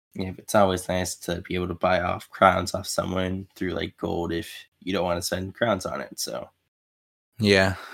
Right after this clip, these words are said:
Speaker 2: exactly. Trying to, it allows you to be able to have an option to get it in, through in-game, even if it is very expensive and you have to deal with another human to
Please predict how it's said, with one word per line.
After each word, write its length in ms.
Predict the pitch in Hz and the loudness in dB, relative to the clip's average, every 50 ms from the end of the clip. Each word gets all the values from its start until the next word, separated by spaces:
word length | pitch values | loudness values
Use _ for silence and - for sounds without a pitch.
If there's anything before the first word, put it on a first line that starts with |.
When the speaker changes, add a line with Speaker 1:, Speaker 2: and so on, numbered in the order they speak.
| - | -2
Speaker 2:
exactly. 680 | - 113 101 95 101 101 98 95 92 - 104 101 101 95 | 0 0 2 4 4 6 6 4 4 4 4 4 4 4
Trying 260 | - - 120 120 123 113 | 4 4 4 6 6 4
to, 400 | 110 98 90 - - 71 95 98 | 2 2 0 -4 -6 -4 -2 0
it 220 | 107 110 117 120 | 2 4 6 6
allows 360 | 123 131 139 156 175 175 156 | 8 8 10 10 10 8 8
you 80 | 160 147 | 6 6
to 80 | 127 117 | 6 8
be 120 | 120 120 120 | 8 10 10
able 180 | 117 117 113 | 10 10 10
to 120 | 107 95 98 | 8 6 6
have 220 | 110 107 113 110 | 6 6 6 6
an 120 | 107 98 | 4 4
option 380 | 95 95 98 101 98 - - 101 | 2 2 2 2 2 0 -4 -2
to 80 | 101 95 | -2 0
get 220 | 95 98 95 92 | 2 2 2 2
it 180 | 90 - - - | 0 -2 -4 -6
in, 560 | 92 101 101 101 101 98 98 - - 82 80 | -4 -2 -2 -2 -2 -2 -4 -6 -8 -10 -14
through 520 | - - - 120 120 117 113 110 107 104 | -12 -4 0 4 6 8 8 8 8 6
in-game, 640 | 98 98 98 98 95 90 92 90 90 90 90 90 87 | 6 4 4 2 0 0 0 0 2 0 0 0 0
even 260 | 90 104 110 113 110 | 0 2 2 2 2
if 120 | 101 98 | 0 2
it 80 | 104 95 | 2 2
is 240 | 90 92 95 92 - | 2 2 2 0 2
very 240 | - 101 98 98 | 4 6 6 6
expensive 580 | 95 90 - - - 87 92 - - 85 87 92 | 6 4 2 -2 -2 -2 -2 0 2 2 2 2
and 80 | 95 95 | 0 -2
you 80 | 98 | -2
have 140 | 98 98 92 | -2 -4 -4
to 80 | - 82 | -6 -8
deal 380 | 95 90 92 92 90 87 90 90 | -4 0 2 2 4 4 4 2
with 220 | 87 90 - - | 2 0 0 0
another 420 | 80 92 98 95 90 90 90 95 | -2 0 0 0 2 2 2 0
human 520 | 95 - 98 98 95 95 90 90 90 92 90 | 0 -2 -2 -2 0 0 -2 -2 -2 -4 -4
to 200 | - 85 78 | -4 -6 -6